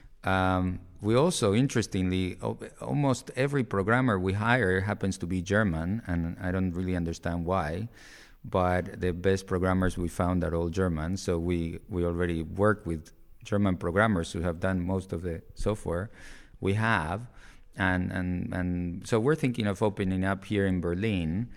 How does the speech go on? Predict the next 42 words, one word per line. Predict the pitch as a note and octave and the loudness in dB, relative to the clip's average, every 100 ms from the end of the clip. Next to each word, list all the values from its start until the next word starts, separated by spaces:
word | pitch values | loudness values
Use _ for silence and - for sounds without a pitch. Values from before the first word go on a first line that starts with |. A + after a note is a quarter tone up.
| - - - | -18 -20 -12
because, | A2 F2+ F#2 F2+ - | -10 -4 -2 -2 -2
uh, | F2+ E2+ E2+ E2 E2+ | -2 0 0 0 -4
it | E2 | -4
seems | G2+ F#2+ | -2 -2
to | F#2+ | -2
be | F2 F#2+ | -2 0
the | F2+ | 0
most | E2+ F2 F2+ - | 0 0 -2 -4
Fonero | F2+ F2 F2+ F2+ E2 | -2 0 2 0 -2
city | - F#2+ F2 | -4 -4 -4
to | D#2 E2+ | -4 -2
me | G2 F#2+ E2 | 0 0 0
from | G#2 - E2+ | -4 -4 -2
what | F2 | 0
I've | F2 F2 | 0 -4
seen | - F#2 | -2 -2
in | E2 D#2+ | 0 0
Germany | F#2+ F#2+ E2+ E2+ F#2 | 0 0 -2 -2 -2
without | E2+ E2+ E2+ | -2 -4 -4
being | E2+ F2 | -2 -4
from | E2+ E2 | -2 -4
here. | E2 G#2+ F2+ E2 G#2 - - - - - | -4 -2 -2 -2 -4 -8 -20 -20 -20 -8
I | F2+ | -4
went | F#2 G2 F#2+ | 0 0 0
to | F#2 F2+ | -2 -2
Munich, | F2 F#2+ G#2 G2+ F#2+ - | 0 0 2 2 0 -4
it | E2+ | -4
looked | F#2 F2+ - | -4 -6 -6
kind | F2 F2 | -4 -2
of | - | -4
too | F2+ F2+ | -4 -2
elegant | F#2 F2 E2+ E2 | 0 -2 -6 -6
to | |
me. | F#2+ G2 G2 G2+ G2+ - - - - - | -4 -2 -2 -2 -4 -12 -20 -20 -18 -6
Uh, | E2+ E2+ E2+ E2 E2 G2 | -4 -2 -2 -4 -6 -4
I | |
don't | F#2+ G2 | -2 0
know, | F2+ E2+ | 0 0
Berlin's | F#2 F2 F#2+ F#2+ G2 G2 G2 - - - - - | -2 -2 -2 0 2 0 -2 -12 -18 -20 -20 -20
seemed | - - G#2+ G2+ G2+ - | -8 -2 0 0 -4 -14
very | - G#2+ A2+ | -4 0 0
Fonera. | - F#2+ A2+ A2+ E2 F2 | 0 0 2 2 0 -4